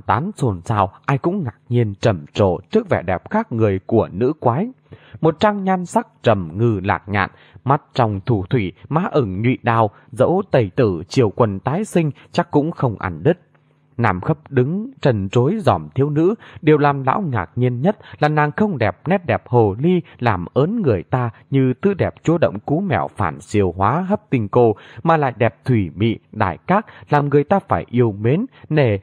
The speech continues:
vì ngay khi mới gặp. "Ôi chao, nãy ta nghe giọng đầy nghĩa khí đã động lòng muốn tha, gái đẹp đứng đắn thế này mà lại là đồng đảng với ma vương sắc sao, lạ dữ, cõi đời này sao lắm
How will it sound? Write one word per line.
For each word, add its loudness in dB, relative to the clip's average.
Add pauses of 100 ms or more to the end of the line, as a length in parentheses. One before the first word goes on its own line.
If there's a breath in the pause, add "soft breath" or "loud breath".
(100)
vì 2
ngay -2
khi 0
mới -2
gặp. 2 (1160 loud breath)
"Ôi 4
chao, 2 (180 loud breath)
nãy 4
ta 0
nghe 0
giọng -2
đầy 2
nghĩa -2
khí -2
đã 0
động -2
lòng -2
muốn 0
tha, 0 (280 loud breath)
gái 2
đẹp 0
đứng 0
đắn -4
thế 0
này 0 (160 loud breath)
mà 4
lại 0 (100)
là 4
đồng 2
đảng 0
với 2
ma -2
vương -2
sắc -2
sao, 2 (220 loud breath)
lạ 0
dữ, 2 (300 soft breath)
cõi 2
đời 4
này 0
sao 0
lắm -2